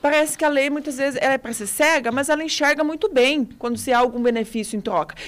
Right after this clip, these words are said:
Então, nós temos sim que mudar esse jeito, essa forma de fazer política, acreditar que existem pessoas que querem fazer a diferença de verdade na nossa cidade, lutar por uma cidade mais justa, gente.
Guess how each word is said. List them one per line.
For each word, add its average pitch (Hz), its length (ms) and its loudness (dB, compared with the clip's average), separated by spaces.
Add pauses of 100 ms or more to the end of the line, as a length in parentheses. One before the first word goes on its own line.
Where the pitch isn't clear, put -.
Então, 269 180 2
nós 269 160 -2
temos 262 280 0
sim 320 320 -4
que 302 100 -2
mudar 247 520 2 (520)
esse 269 280 2
jeito, 262 360 4
essa 262 180 -2
forma 269 220 0
de 254 100 -6
fazer 240 220 0
política, 220 540 -6 (180)
acreditar 269 560 -2
que 285 100 -4
existem 294 440 0
pessoas 277 480 0
que 262 100 -10
querem 269 380 2
fazer 254 280 -2
a 254 40 2
diferença 254 480 -4
de 240 80 -8
verdade 240 580 2
na 226 60 -2
nossa 202 200 -4
cidade, 185 460 -2 (240)
lutar 277 260 -2
por 294 120 -6
uma 262 140 -2
cidade 226 300 -2
mais 202 200 -2
justa, 220 360 -6
gente. - 320 -14